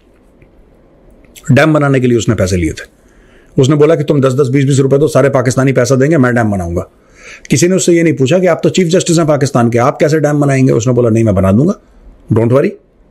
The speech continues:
फिर जब उससे पूछा गया कि "इतने करोड़ों रुपए कहाँ गए?" कहता, "उसकी तो मैंने ऐड दे दी अखबार में, खत्म हो गए,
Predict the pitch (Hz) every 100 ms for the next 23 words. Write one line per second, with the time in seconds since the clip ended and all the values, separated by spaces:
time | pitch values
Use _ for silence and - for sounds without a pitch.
0 | _ _ - 127 139 127 170 - 123 131
1 | 135 156 139 143 147 139 151 151 151 139
2 | 147 165 131 143 156 - 143 139 147 165
3 | 185 180 160 120 107 92 110 - _ -
4 | - _ _ - _ - - 196 170 123